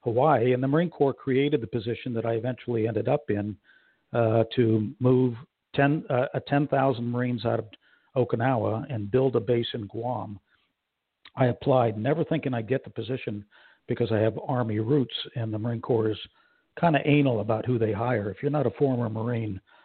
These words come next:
you have to demonstrate your worth to them.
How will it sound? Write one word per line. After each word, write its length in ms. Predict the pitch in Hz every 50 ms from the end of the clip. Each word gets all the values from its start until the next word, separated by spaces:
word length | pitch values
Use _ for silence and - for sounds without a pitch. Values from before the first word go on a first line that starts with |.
| _ _ -
you 120 | - 131 120
have 140 | 123 120
to 160 | - 117 107 101 - -
demonstrate 560 | 139 127 135 120 104 - - - 113 120 131
your 140 | 139 131 120
worth 340 | 110 113 127 131 123 98 - - - _
to 100 | - 123
them. 300 | 107 110 104 104 104 98